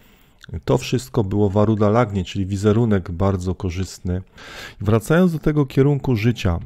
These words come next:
znajdujemy korzystne domy lub dom, to różnie wychodzi, w zależności od horoskopów, w odniesieniu do Księżyca i Aruda Lagny. Czyli co to oznacza?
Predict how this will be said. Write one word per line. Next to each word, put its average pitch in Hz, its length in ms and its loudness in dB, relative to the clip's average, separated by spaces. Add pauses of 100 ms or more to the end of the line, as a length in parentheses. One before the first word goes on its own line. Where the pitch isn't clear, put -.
(240)
znajdujemy 104 1000 2
korzystne 101 840 -2 (160)
domy 92 720 0 (440)
lub 87 260 -2
dom, 90 440 -2
to 90 340 -6
różnie 90 360 -6
wychodzi, 90 500 -6 (1000)
w 92 160 -2
zależności 90 520 -2
od - 80 -8
horoskopów, - 680 -6 (600)
w 101 100 -2
odniesieniu 117 580 2
do 98 400 2
Księżyca 113 760 -2 (140)
i 101 160 -4
Aruda 101 400 2
Lagny. 101 420 0 (240)
Czyli 110 220 -6
co 147 160 0
to 139 120 2
oznacza? 104 520 0